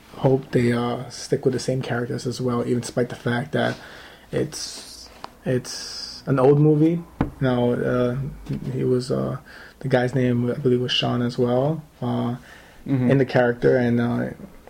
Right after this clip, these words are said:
Speaker 1: he, he was just eighteen. He was,
Speaker 2: Mm-hmm.
Speaker 1: you know, had a record over here in America, and he, he was sent to his father's place in Tokyo.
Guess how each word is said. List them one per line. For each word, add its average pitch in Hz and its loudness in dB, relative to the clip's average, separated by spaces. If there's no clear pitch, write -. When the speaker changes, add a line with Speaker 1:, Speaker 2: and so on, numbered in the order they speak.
Speaker 1:
he, 123 2
he - 0
was 123 2
just - -4
eighteen. 127 2
He 120 2
was, 127 -2
Speaker 2:
Mm-hmm. 120 -4
Speaker 1:
you 139 -2
know, 123 -4
had 123 0
a 123 2
record 127 2
over 123 4
here 127 4
in 127 2
America, 127 2
and 123 -2
he, 123 -8
he 127 -4
was 127 -6
sent 127 -4
to 131 -2
his 123 -4
father's 127 -4
place - -4
in 139 -2
Tokyo. 131 0